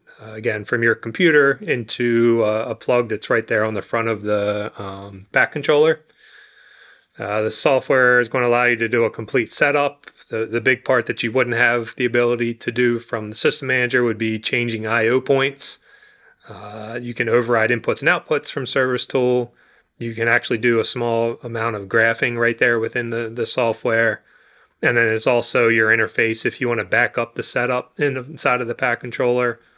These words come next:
or if you're replacing it and you need to restore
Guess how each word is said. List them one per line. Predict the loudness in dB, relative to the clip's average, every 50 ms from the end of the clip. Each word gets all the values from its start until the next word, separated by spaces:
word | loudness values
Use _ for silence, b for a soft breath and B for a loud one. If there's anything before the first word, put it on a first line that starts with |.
| b b b b b 0
or | 2 4 4 4
if | 2 -2 -10 -18 -18 -12
you're | -8 -8 -6 -2
replacing | -2 -2 -2 0 0 0 0 0 -2 -4 -2 0
it | 2 2 2 0
and | -2 -6
you | -6 -4
need | -4 -4 -6 -2
to | -4 -2
restore | -2 -2 -2 -2 -2 0 2 2 2 0 -2 -6